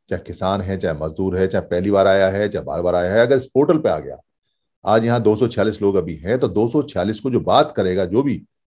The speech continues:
समर संघी बात करेगा, नए व्यक्ति को भी वो सर लगा के बात करेगा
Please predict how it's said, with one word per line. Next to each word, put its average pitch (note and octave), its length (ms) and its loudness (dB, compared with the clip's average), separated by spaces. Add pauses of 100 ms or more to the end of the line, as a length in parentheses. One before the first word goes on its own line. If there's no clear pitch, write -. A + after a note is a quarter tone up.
समर A#2+ 240 0
संघी B2 240 -2
बात F2+ 280 2
करेगा, G2 280 2
नए B2+ 200 4
व्यक्ति F#2 340 -4
को D#2+ 140 -6
भी C#3 120 0
वो D#3+ 140 0
सर C#3+ 240 0
लगा F#2+ 240 0
के D#2+ 60 -8
बात C2+ 260 -10
करेगा F#2 320 -2